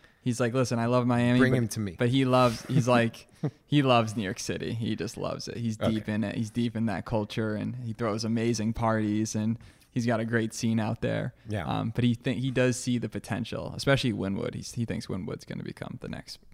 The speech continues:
Speaker 2: Yeah.
Speaker 1: next massive thing.
Speaker 2: I, I think so too.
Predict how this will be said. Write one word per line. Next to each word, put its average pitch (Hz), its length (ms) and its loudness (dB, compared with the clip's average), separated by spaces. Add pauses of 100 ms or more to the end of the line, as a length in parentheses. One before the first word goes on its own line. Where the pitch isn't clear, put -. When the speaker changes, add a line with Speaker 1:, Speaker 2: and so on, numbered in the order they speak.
(140)
Speaker 2:
Yeah. - 120 -4
Speaker 1:
next - 240 -4
massive - 460 -10
thing. - 280 -12 (100)
Speaker 2:
I, 127 220 -6
I 104 140 -6
think 87 220 -10
so 85 120 -12
too. - 240 -14